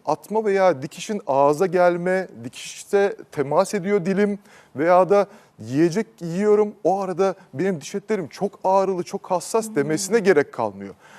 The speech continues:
Speaker 1: Lazerle dikişsizin avantajlarından birisi de o aslında. Yani diş eti hızlı iyileşme sürecine girdiği için,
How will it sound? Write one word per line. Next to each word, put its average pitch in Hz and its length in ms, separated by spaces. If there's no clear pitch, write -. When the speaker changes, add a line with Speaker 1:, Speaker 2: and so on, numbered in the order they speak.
Speaker 1:
Lazerle 160 480
dikişsizin 175 520
avantajlarından 165 840
birisi 175 260
de 254 40
o 226 180
aslında. 117 440
Yani 147 400
diş 139 140
eti 202 200
hızlı 151 420
iyileşme 165 420
sürecine 139 440
girdiği 131 460
için, 110 260